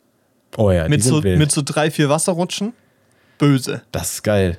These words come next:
Speaker 2: Vor
Speaker 1: In
Speaker 2: allem
Speaker 1: Sinsheim, da wo meine Oma wohnt,
Speaker 2: Ja.
Speaker 1: da wird gerade, da gibt's ja diesen, da gibt's ja diese Badewelt, also so richtig
Speaker 2: Ja, ja,
Speaker 1: fancy
Speaker 2: ja, ja.
Speaker 1: Badewelt, so
Speaker 2: Oh,
Speaker 1: richtig
Speaker 2: da war ich
Speaker 1: groß.
Speaker 2: schon mal, ja, ja. Mhm.
Speaker 1: Da kommen ja Kinder auch gar nicht rein, also kommst nur irgendwie ab siebzehn oder
Speaker 2: Ach,
Speaker 1: so.
Speaker 2: echt jetzt?
Speaker 1: Ja. Es gibt nur einen Tag in der Woche, wo auch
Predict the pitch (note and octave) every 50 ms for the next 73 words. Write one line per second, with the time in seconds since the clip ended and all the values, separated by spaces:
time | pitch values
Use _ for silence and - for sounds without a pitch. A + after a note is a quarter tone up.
0 | - - - D3 D#3+ D#3+ C#3+ D3 D3+ - - G#2+ G2+ G2+ - - F#2+ G2 G2 G2
1 | F#2+ F#2+ F#2 F#2 F#2 - - A#2+ B2 A#2 G2+ F2+ F2 F2+ F#2 F2+ F2 F2 F2 F#2
2 | F#2+ F#2+ - - F#2 F2+ F2+ F#2 F#2 F2 F#2+ F#2+ F#2+ A2 - - A2 G2+ G2 F#2
3 | F#2+ F#2 F2+ F2+ F2+ - _ _ - - F#2+ G2 - - G2+ F#2+ F#2+ F#2+ E2+ F2+
4 | F2+ F#2+ - B2 A2+ A#2+ B2 C3 C#3 - - _ _ - F#2+ F#2 F#2 F#2 F2+ F2+
5 | F2+ C#3 C3+ C3+ D3 F3 F3 D3 - G#2+ G#2+ - - F#2 F#2 F#2 G2 G#2 A#2 B2+
6 | A#2 B2 B2 A#2 A2+ G#2 G2+ C3+ D3+ C#3+ - D3 C#3+ - C#3 - D3 B2+ B2 A#2+
7 | A#2+ B2 B2 - - - - _ - D#3 D3 G2+ G2+ - G#2+ G#2 F#2+ F#2+ - -
8 | A#2+ B2 A#2+ G#2 F#2+ - - G2 F#2+ F#2+ F#2 - F#2 F#2+ G2 G#2+ A2+ G2+ F#2+ F2+
9 | F#2 - G2+ F#2 - - G2 F#2+ F#2 F#2 F#2 - _ _ _ _ _ _ _ _
10 | - - F#2+ F#2 F#2+ - - - A2+ A2 A2 - A#2+ A#2+ A#2 A#2 A#2+ A2+ A#2 B2
11 | B2 B2 - - D#4+ F#4+ - - - - _ _ _ _ _ _ _ _ _ _
12 | - G2 G2+ G2+ - - - - _ _ _ _ - - - - G#2+ G#2 G#2 D#2+
13 | F2+ G#2 G#2 G2+ - G#2+ G#2+ G#2 A2 - F#2 F#2+ F#2+ F2+ G2 G2+ G2+ - F#2+ F2
14 | F2+ F2+ E2 F2 F2 - - -